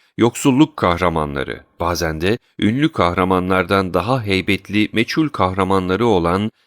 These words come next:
savaş alanlarıdır. Nadir rastlanan güçlü kişilikler bu şekilde ortaya çıkar. Neredeyse her zaman üvey analık yapan yoksulluk,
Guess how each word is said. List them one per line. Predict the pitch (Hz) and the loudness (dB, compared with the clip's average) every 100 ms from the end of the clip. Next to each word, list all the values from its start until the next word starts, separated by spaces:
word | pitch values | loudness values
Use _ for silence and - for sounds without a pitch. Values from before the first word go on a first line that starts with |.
| _ | _
savaş | - - 73 87 - | -12 -8 -2 0 0
alanlarıdır. | 85 80 76 73 69 - 64 - _ _ _ _ _ _ - | 0 -2 -4 -6 -10 -10 -12 -14 _ _ _ _ _ _ -4
Nadir | 104 117 143 196 | 2 4 4 2
rastlanan | 151 98 - 92 95 90 | 4 2 2 2 2 0
güçlü | 87 98 143 | -2 -4 -6
kişilikler | 156 101 - 85 82 80 85 117 131 - | -6 -4 -2 -2 -2 0 2 0 -2 -8
bu | 165 | -4
şekilde | - - 82 87 | -4 -4 -2 0
ortaya | 80 73 78 71 | 0 -2 -6 -6
çıkar. | - 71 - 64 - _ _ _ - | -6 -8 -6 -10 -10 _ _ _ -8
Neredeyse | 87 95 95 87 85 92 | 0 2 2 2 2 0
her | 82 95 113 | 0 0 0
zaman | 107 104 104 95 | 0 2 2 0
üvey | 104 123 131 | 0 2 2
analık | 101 101 123 - | 2 0 -2 0
yapan | 92 - 85 | -2 0 -2
yoksulluk, | 82 82 - - 80 78 127 - | 0 -2 -2 -2 0 2 0 -2